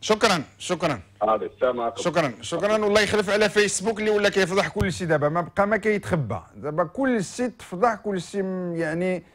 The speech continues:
Speaker 1: ما عندك ما د-، كي بكري كن-، كنا كنتسناو الاخبار ديال الثمانية ديال الليل ديال باش تشوف شنو واقع، وعادوا كيعطوك هما ال-، يعني ال-،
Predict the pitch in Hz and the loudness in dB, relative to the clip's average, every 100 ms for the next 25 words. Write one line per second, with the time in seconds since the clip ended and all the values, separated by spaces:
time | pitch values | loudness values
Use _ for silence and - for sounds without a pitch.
0 | _ _ _ _ 160 175 190 196 196 214 | _ _ _ _ 0 2 2 0 2 0
1 | 190 156 147 180 175 147 165 147 190 196 | 0 -4 -2 2 2 0 -6 -4 -2 -2
2 | - 180 165 - 170 160 175 - 180 175 | -4 -8 -8 -6 -6 -2 -4 -4 0 0
3 | 165 143 147 170 151 165 160 160 151 - | 2 0 2 2 2 0 2 2 0 -4
4 | 160 160 147 156 156 185 180 156 156 143 | -2 0 2 0 2 2 2 -2 -2 -4
5 | 135 117 135 - - 151 127 139 - 156 | -6 -6 -8 -8 -4 -4 -4 -10 -4 0
6 | 151 143 - 214 175 143 135 170 160 143 | 2 2 4 2 2 -2 0 0 0 -4
7 | 156 135 156 135 147 147 143 135 131 127 | -4 -2 -6 -4 -2 -2 -2 -2 -2 -2
8 | 127 | -4